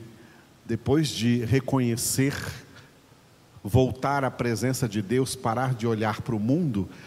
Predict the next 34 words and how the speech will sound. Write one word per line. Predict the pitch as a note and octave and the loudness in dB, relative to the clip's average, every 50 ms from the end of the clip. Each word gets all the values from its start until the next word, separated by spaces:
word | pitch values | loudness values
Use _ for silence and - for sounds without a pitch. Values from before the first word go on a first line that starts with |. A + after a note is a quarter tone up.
| - - | -18 -10
Asaf | - A2 A#2+ A#2+ A2+ - C3 C#3 D3 A#2 - D3 | -4 -2 -2 0 0 2 2 2 0 0 0 0
entendeu | C#3+ C#3+ - - B2+ A#2+ A#2 G#2+ A#2+ B2+ C3 C3+ B2+ | 0 2 4 4 4 4 2 2 2 2 2 2 2
isso | B2 C3+ B2+ - - C#3+ | 0 0 -2 -2 -4 -6
que | - - C#3 | -2 -2 0
ele | C#3 C3+ C3 | 2 2 4
orou | B2+ A#2 A2 A#2 B2 B2+ A2+ | 2 4 2 2 2 2 0
aqui | G#2+ A2+ - A#2+ A#2+ A#2 | 0 -2 -4 -4 -2 -2
a | G#2+ | -2
Deus. | F#2 F#2 G2+ G2 F#2+ G2 - - - - - - - - - - - - - - | -2 -2 -2 -2 -2 -4 -6 -8 -10 -10 -12 -16 -20 -18 -20 -20 -20 -16 -4 2
"Tu | - F#3+ A3+ B3+ A#3 | 4 4 6 6 4
certamente | - - - - D#3 D#3 E3+ E3 - - - - C3 A#2+ A2+ A#2 C3 C#3+ D#3 D#3+ - - D3 | 4 2 2 2 2 2 2 0 -2 -2 0 0 2 2 4 4 4 4 2 0 0 0 -2
os | C3 - - | 0 0 -2
pões | - - - A#2+ A#2+ B2 B2 B2 B2 A#2 G2+ G2 | -4 -2 0 2 2 4 4 4 2 2 2 2
em | B2 B2+ C3 | 2 2 4
lugares | B2+ A#2+ A2+ G#2 G2 A2 A2 A#2 A#2+ A#2+ A#2 A2+ G2 E2+ F#2 | 4 2 2 2 0 -2 0 0 0 0 0 -2 -2 -2 -4
escorregadios | C3 - - - - C3+ A2+ F2+ D#2 B2 E3 D#3 D3 C#3+ A2+ E2+ - - F#2 G#2+ A#2 B2 A#2 A#2 B2 B2+ - - - - - - - - - - - | -4 -4 -4 -4 -2 -2 -2 0 0 0 0 0 -2 -2 -4 -4 -6 -8 -8 -8 -6 -4 -2 0 0 0 -2 -4 -8 -8 -12 -16 -20 -20 -16 -8 -4
e | A#2 A#2 | -2 0
os | A2 G2+ - - | 0 0 0 -2
fazes | - - A#2+ A2+ A#2 A2+ G2+ A2 G#2+ - - | -2 -2 0 0 0 -2 -4 -4 -4 -4 -4
cair | - - - A#2 G2 F#2+ G2 G#2 B2 B2 - - | -4 -2 -4 -2 -2 -2 -2 -2 -2 -2 -2 -2
na | A2 A2 G#2+ | -2 -2 -2
destruição." | G#2 G2+ G2+ G2+ - - - - A#2 A2 G#2 F#2+ - - - - - F#2+ F2 F2 E2+ D#2+ D#2+ D#2 - - - - - - - - - | -2 -2 -2 -4 -4 -6 -6 -4 -2 -2 -2 -2 -2 -4 -4 -4 -2 -4 -4 -4 -6 -8 -10 -14 -16 -20 -20 -20 -20 -20 -18 -10 -6
É | G#2+ G2 | -4 -2
isso | G2+ B2+ F3+ F#3 - - D3+ | 0 0 -2 -2 -4 -6 -6
que | - - | -6 -6
está | B2+ - - B2 A#2 | -8 -6 -6 -6 -6
acontecendo | - A#2 A2+ G#2 - G#2 F#2+ - - - A2+ A2+ A2+ G#2+ F#2+ F#2+ | -4 -4 -4 -2 -2 -2 -2 -2 -2 -2 -2 -2 -2 -2 -4 -4
com | - - G#2 | -4 -2 -4
os | G2+ - | -4 -4
perversos | - - - - - B2 A2+ G#2 F#2 F2 F2 G2+ G#2 A2+ A#2+ A#2+ - - - A#2 G2+ | -8 -14 -14 -6 -4 -2 -2 -2 -4 -4 -2 -2 -2 -2 -4 -6 -8 -6 -6 -6 -4
no | G#2+ A2+ A2 | -2 -2 -2
meio | G2 F#2+ G2+ G#2 G#2+ A2 A2+ | 0 0 0 0 0 0 0
da | G#2 G2 | -2 -2
sua | F#2 - - - G#2+ G#2 G2 G2 G2+ G2+ | -4 -4 -6 -4 -2 0 0 0 -2 -2